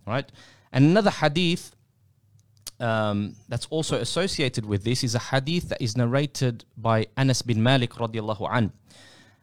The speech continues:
uh, where he says, "إذا دعا، إذا دعا أحدكم فليعزم في الدعاء ولا يقل اللهم إن شئت فأعطني فإن الله لا مس-، مستكره له."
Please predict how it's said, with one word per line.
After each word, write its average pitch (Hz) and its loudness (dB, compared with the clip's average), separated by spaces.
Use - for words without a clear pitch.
uh, 110 4
where 131 4
he 131 4
says, 135 2
"إذا 131 4
دعا، 131 4
إذا 127 4
دعا 147 4
أحدكم 139 2
فليعزم 123 4
في 113 -4
الدعاء 127 4
ولا 135 4
يقل 147 4
اللهم 135 4
إن 123 4
شئت - -2
فأعطني 156 2
فإن 165 4
الله 135 2
لا 151 2
مس-، 185 -2
مستكره 147 0
له." 123 2